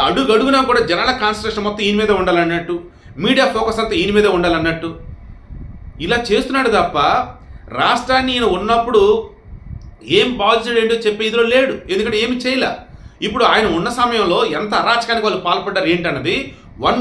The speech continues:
by one శ్వేతపత్రం రిలీజ్ చేస్తూ పోతున్నారు. ఏపీలో ఉన్నటువంటి ముఖ్యమంత్రి చంద్రబాబు నాయుడు కానీ, ఆ రిమైనింగ్ మంత్రులు వచ్చేటప్పటికి శాసన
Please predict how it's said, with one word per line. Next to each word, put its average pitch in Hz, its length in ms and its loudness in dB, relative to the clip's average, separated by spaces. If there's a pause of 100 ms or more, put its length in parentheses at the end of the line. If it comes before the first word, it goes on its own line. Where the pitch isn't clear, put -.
by 262 80 6 (140)
one 240 140 2 (200)
శ్వేతపత్రం 220 720 0
రిలీజ్ 220 240 -2
చేస్తూ 220 180 0 (100)
పోతున్నారు. 175 420 0 (200)
ఏపీలో 185 340 2
ఉన్నటువంటి 160 360 -4 (300)
ముఖ్యమంత్రి 165 420 -4 (380)
చంద్రబాబు 180 280 0
నాయుడు 180 200 2
కానీ, 190 140 0 (300)
ఆ 180 100 4
రిమైనింగ్ 190 340 2
మంత్రులు 165 260 2
వచ్చేటప్పటికి 165 460 -4
శాసన 175 220 2